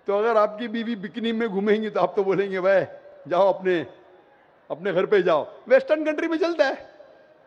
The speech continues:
उनकी बीवी बिकनी में घूमती, उनको कोई फर्क नहीं।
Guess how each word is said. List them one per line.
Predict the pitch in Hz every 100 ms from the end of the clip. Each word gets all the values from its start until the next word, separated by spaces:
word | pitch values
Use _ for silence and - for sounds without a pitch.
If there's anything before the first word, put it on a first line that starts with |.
| _ _ _ -
उनकी | 220 240
बीवी | 233 254 247
बिकनी | 233 247
में | 269 262
घूमती, | 214 233 262
उनको | 247 262 269 277 - -
कोई | 269
फर्क | 190 190 147
नहीं। | 143